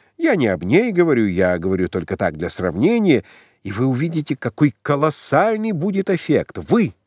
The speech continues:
обломок аристократии, она красавица из красавиц, вы ведете ее торжественно под руку, она поет в блестящем обществе, вы с своей стороны сыплете остроумием, да все воды сбегутся смотреть на вас.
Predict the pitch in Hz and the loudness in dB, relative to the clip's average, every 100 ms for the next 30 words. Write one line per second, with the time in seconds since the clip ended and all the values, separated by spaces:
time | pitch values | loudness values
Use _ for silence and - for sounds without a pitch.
0 | _ _ 117 95 78 156 139 117 - 117 | _ _ -6 -6 -2 0 0 -4 -4 -6
1 | 101 - - 95 - 156 208 - 175 139 | -6 -6 -8 -8 -4 0 0 -2 -4 -4
2 | - - 117 120 147 127 - 80 113 - | -6 -10 -6 0 0 0 -8 -6 -6 -2
3 | 123 104 78 - 76 - - - - - | -2 -4 -8 -12 -10 -12 -16 -16 -4 0
4 | 226 202 190 - _ - - 92 123 202 | 2 0 -8 -14 _ -20 -14 -2 0 2
5 | 175 156 196 143 139 131 113 113 92 139 | 0 2 2 2 0 0 0 -4 -2 -4
6 | 135 - 107 95 - 220 180 165 165 170 | -4 -6 -4 -2 0 0 2 -2 -2 -4
7 | - - - - 170 160 - _ - 107 | -6 -20 -8 -2 0 0 -4 _ -10 2
8 | 190 233 165 151 175 175 - 151 135 - | 4 4 -2 -4 -2 -4 -2 -2 -2 -8
9 | 120 113 113 - 104 - - - - - | -4 -4 -4 -8 -10 -8 -10 -10 -20 -14
10 | 85 135 156 - 95 101 92 - 98 98 | 2 4 4 0 -2 0 0 -2 -2 -2
11 | 98 - - 170 - 101 92 98 98 - | -4 -4 -4 -4 -4 -8 -6 -4 -4 -4
12 | - 135 262 254 226 220 196 _ _ _ | 0 2 4 2 2 0 0 _ _ _
13 | _ _ _ - 135 - - 156 117 233 | _ _ _ -6 -4 0 2 2 2 4
14 | 285 285 262 202 208 214 240 226 - 196 | 4 2 -2 2 2 2 0 0 -2 -2
15 | 185 170 - 139 - 101 85 60 - | 2 0 2 -4 -2 -4 -4 -4 -10